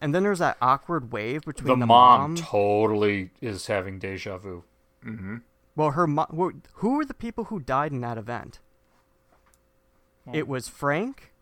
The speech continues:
Speaker 1: it was the girlfriend,
Speaker 2: Gretchen,
Speaker 1: and
Speaker 2: yeah.
Speaker 1: it was the mom.
Speaker 2: Yeah,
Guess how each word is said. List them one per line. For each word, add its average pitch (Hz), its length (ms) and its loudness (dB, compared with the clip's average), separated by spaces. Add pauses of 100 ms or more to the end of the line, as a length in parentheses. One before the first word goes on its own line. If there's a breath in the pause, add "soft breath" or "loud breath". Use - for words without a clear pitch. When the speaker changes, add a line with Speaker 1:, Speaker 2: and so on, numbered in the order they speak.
Speaker 1:
it 147 160 -4
was 135 160 -10
the 135 80 -10
girlfriend, 160 680 -8
Speaker 2:
Gretchen, 107 400 -12
Speaker 1:
and 123 100 -6
Speaker 2:
yeah. 123 80 -6
Speaker 1:
it 120 60 -12
was 123 140 -12
the 127 140 -6
mom. 110 720 -6 (600)
Speaker 2:
Yeah, 110 240 -4